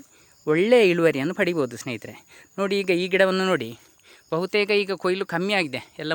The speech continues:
ಮುಗ್ದಿದೆ. ಆದ್ರೂ ನೋಡಿ, ಇಷ್ಟು ಗಿ-, ಕಾಯಿಗಳೆಲ್ಲ ಇದೆ ಇನ್ನೂ ಕೂಡ. ನೋಡಿ, ಇಲ್ಲಿ ನಾನು ಕೊಯ್ಲು ಮಾಡ್ತಾ ಇದ್ದೇನೆ. ನೋಡಿ, ಈ ಹಣ್ಣಾದಾಗ ಜಾಯಿಕಾಯಿ ನೋಡಿ ಈ ರೀತಿ ಬಿರಿಯುತ್ತದೆ. ಇದು ನಾವು ಕೊಯ್ಲಿಕ್ಕೆ ರೆಡಿಯಾಗಿದೆ ಅಂತ ಲೆಕ್ಕ. ನೋಡಿ, ಈ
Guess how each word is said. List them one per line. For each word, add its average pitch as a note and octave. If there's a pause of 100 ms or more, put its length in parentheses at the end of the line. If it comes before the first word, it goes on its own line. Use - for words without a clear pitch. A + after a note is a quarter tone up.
ಮುಗ್ದಿದೆ. D#3+ (640)
ಆದ್ರೂ G3
ನೋಡಿ, F#3
ಇಷ್ಟು F#3+
ಗಿ-, F3+
ಕಾಯಿಗಳೆಲ್ಲ E3
ಇದೆ C#3
ಇನ್ನೂ D3
ಕೂಡ. B2 (840)
ನೋಡಿ, D3+
ಇಲ್ಲಿ D3+
ನಾನು D3+
ಕೊಯ್ಲು D#3
ಮಾಡ್ತಾ C#3+
ಇದ್ದೇನೆ. G#2+ (220)
ನೋಡಿ, A#2+ (1900)
ಈ G#3
ಹಣ್ಣಾದಾಗ G#3 (300)
ಜಾಯಿಕಾಯಿ F3
ನೋಡಿ D3+
ಈ F3
ರೀತಿ F3 (380)
ಬಿರಿಯುತ್ತದೆ. E3 (460)
ಇದು A3
ನಾವು G3+ (180)
ಕೊಯ್ಲಿಕ್ಕೆ F#3+
ರೆಡಿಯಾಗಿದೆ E3
ಅಂತ C#3+
ಲೆಕ್ಕ. F3 (680)
ನೋಡಿ, B2+ (1500)
ಈ A3